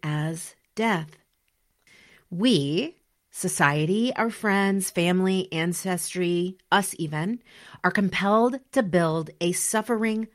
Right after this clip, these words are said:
hierarchy by categorizing experiences of loss in ways that intend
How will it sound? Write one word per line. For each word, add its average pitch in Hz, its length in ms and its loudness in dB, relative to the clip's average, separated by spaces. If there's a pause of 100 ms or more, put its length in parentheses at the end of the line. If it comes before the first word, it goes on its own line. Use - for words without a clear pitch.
hierarchy 143 840 -6 (560)
by 196 140 4
categorizing 190 800 2
experiences 185 680 0
of 190 140 0
loss 151 380 0
in 180 200 2
ways 156 300 0
that 175 200 0
intend 160 580 -2